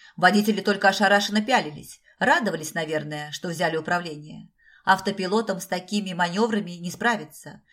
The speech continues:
Программа пасует перед человеческим фактором. Когда мы понеслись в общем потоке,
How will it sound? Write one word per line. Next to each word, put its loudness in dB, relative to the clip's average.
Программа 4
пасует -4
перед -6
человеческим -8
фактором. -12
Когда 8
мы 0
понеслись 2
в 2
общем 0
потоке, -2